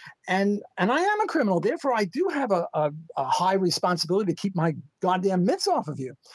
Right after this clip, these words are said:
That's the issue, and that's the only issue. And, um, there, I'm glad you're willing to, um, not filibuster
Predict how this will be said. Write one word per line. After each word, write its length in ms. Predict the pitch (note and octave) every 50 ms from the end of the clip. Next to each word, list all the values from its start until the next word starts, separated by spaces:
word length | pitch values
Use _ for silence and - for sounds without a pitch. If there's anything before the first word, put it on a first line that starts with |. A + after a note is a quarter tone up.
| - - - - -
That's 380 | C3+ G3 - G4 G#4 - - -
the 160 | C#4+ C4 C4
issue, 280 | C4 C4 - F3 D3+ D#3
and 100 | D#3+ F#3
that's 200 | A#3+ B3+ - -
the 140 | A3 G3+
only 240 | A#3 E4 F4+ E4 B3+ E3+
issue. 360 | D3 C#3 - D3+ E3+ A#3 A3+ - - - - - - - _ -
And, 340 | E3 E3 E3 E3 E3+ E3+ - - -
um, 420 | - E3+ E3 D#3+ D#3 D3+ D#3 D#3+ - - -
there, 340 | G3 C3+ D#3+ F#3+ G#3+ B3+ B3
I'm 140 | G3+ F3 F3
glad 320 | D#3 F3 F#3+ A#3 C4+ A3+
you're 240 | G#3+ G#3+ G3+ F3+ F3
willing 380 | D#3+ D#3 F3+ G3+ A3 A#3+ A#3 G#3+
to, 260 | G3 F#3 F#3 F3+ E3+ -
um, 440 | E3 D#3 D#3 D#3 D#3 D3+ D3+ D#3+ D#3+ - _ _ - - - - - - _ _ _ _
not 260 | C#3 C#3+ F3 B3 D4
filibuster 840 | - - - G#3+ F#3+ F#3 E3 F3 E3+ E3+ E3+ - G3 G3 C4+ C#4+